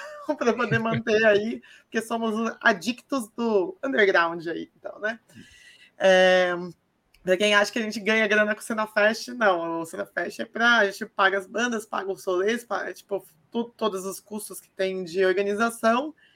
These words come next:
e pra fazer a, a, a, a cidade de São Paulo aí receber bandas de fora também, né? Porque a, a nossa intenção é fazer as bandas circularem,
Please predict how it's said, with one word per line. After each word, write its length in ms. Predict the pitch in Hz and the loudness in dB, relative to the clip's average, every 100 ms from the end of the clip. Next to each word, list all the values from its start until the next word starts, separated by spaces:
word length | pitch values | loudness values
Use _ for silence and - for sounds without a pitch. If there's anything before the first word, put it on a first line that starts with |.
| _ _ | _ _
e 220 | 240 277 | -2 0
pra 180 | 311 294 | 0 0
fazer 320 | 294 277 247 | 0 0 4
a, 480 | 269 277 269 - - - - | 6 6 4 -4 -12 -14 -8
a, 460 | - 214 214 214 - | -2 2 2 2 0
a, 760 | 214 208 196 185 180 170 165 170 _ _ _ _ _ _ - | 0 2 2 0 -2 -6 -10 -16 _ _ _ _ _ _ -10
a 100 | - | -8
cidade 380 | 208 196 202 190 | 4 6 6 2
de 60 | |
São 180 | - 208 | -6 -2
Paulo 220 | 208 196 | 4 4
aí 180 | 196 208 | 4 2
receber 640 | 214 208 240 185 208 233 220 | 0 0 -6 2 4 4 2
bandas 300 | 202 226 226 | 0 0 -6
de 100 | 233 | -10
fora 400 | - 233 240 208 | -4 2 4 2
também, 360 | 196 180 160 156 | 0 -4 -6 -4
né? 140 | 170 | -4
Porque 320 | 170 185 - | -4 -10 -8
a, 280 | 175 175 175 | -2 2 0
a 220 | 170 - | -2 -6
nossa 240 | 170 180 196 | -6 -6 -10
intenção 600 | - 196 196 - 185 208 | -6 -6 -4 -2 -2 -4
é 60 | |
fazer 1000 | - 214 202 208 226 233 226 214 202 185 - _ _ _ - | -2 -2 2 2 2 0 0 2 0 -2 -8 _ _ _ -4
as 140 | 180 | -2
bandas 240 | 196 202 202 | 2 0 0
circularem, 840 | 220 - 240 190 165 156 156 156 | -6 -4 2 6 6 2 -4 -12